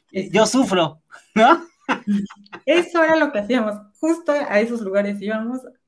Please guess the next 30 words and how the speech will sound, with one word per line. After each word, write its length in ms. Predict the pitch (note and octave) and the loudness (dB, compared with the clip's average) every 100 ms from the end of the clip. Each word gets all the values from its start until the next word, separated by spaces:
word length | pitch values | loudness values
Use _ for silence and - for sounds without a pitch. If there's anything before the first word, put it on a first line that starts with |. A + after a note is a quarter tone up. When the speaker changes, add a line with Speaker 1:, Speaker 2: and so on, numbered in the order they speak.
| _ - | _ -10
Speaker 1:
a 140 | G3 | -8
calar, 340 | F#3+ E3+ F3 F#3 | -4 -6 -6 -10
¿no? 140 | F#3 | -12
A 100 | F#3+ | -12
probar, 440 | E3+ F3+ G3 G3 - | -8 -6 -6 -8 -12
porque 240 | G3 G#3 | -10 -6
no 100 | F#3+ | -4
nos 160 | G#3 A#3+ | -2 -2
lo 140 | A3+ | -4
podíamos 380 | G3+ F3+ G3 G3+ | -6 -10 -10 -12
imaginar. 600 | F3+ D#3+ D#3+ F3 E3+ - _ _ _ _ _ - - - _ _ _ _ _ | -12 -12 -12 -12 -14 -18 _ _ _ _ _ -20 -20 -20 _ _ _ _ _
Bueno, 180 | A#3 A3+ | 2 2
el 80 | G3 | 2
idioma 460 | F#3 G3+ A3+ B3 A3+ | 0 -2 -2 -2 -4
no 180 | G#3+ G3+ | -8 -8
podíamos 460 | G3+ F#3+ G3 G3+ | -8 -6 -8 -10
leer 400 | F3 F3 G3 G#3 | -12 -10 -8 -8
los 180 | G3 F#3 | -12 -14
caracteres 580 | F3+ E3+ E3+ F#3 F3+ - | -18 -18 -14 -12 -12 -14
chinos 480 | - F#3 F#3 G#3 C4 _ | -14 -12 -10 -10 -10 _
para 200 | D#3 D3 | -16 -10
nada, 260 | E3+ F#3+ E3 | -6 -4 -6
¿no? 200 | F3 G3+ E3+ E3 - _ _ _ | -8 -8 -8 -10 -16 _ _ _
Me 120 | A3 G#3 | -2 0
acuerdo, 260 | G#3 A3 | 2 0
en, 160 | A3 G#3 | 0 -2
había 260 | G#3+ G#3 | 0 0
en 60 | G#3+ | 0
las 220 | A3 G#3+ | -6 -8
tienditas, 840 | F#3+ F3+ F3+ G#3 - F#3+ A#3+ C#4+ | -10 -10 -8 -10 -10 -8 -8 -8